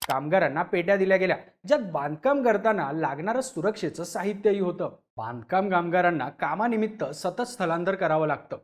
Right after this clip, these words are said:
जिथे बांधकाम चालू असेल, तिथेच कुठेतरी झोपड्या टाकून राहावं लागतं. बऱ्याच वेळा यासाठी कुटुंब स्थलांतरित न होता कुटुंबातील एक दोन जण स्थलांतर करतात. अशा वेळी कामाच्या ठिकाणी जाऊन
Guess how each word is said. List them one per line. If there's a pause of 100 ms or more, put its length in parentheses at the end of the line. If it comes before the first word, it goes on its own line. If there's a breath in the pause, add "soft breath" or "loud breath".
(180)
जिथे
बांधकाम
चालू
असेल,
तिथेच
कुठेतरी
झोपड्या
टाकून
राहावं
लागतं. (300)
बऱ्याच
वेळा
यासाठी
कुटुंब
स्थलांतरित
न
होता (300)
कुटुंबातील (120)
एक
दोन
जण
स्थलांतर
करतात. (320)
अशा
वेळी
कामाच्या
ठिकाणी
जाऊन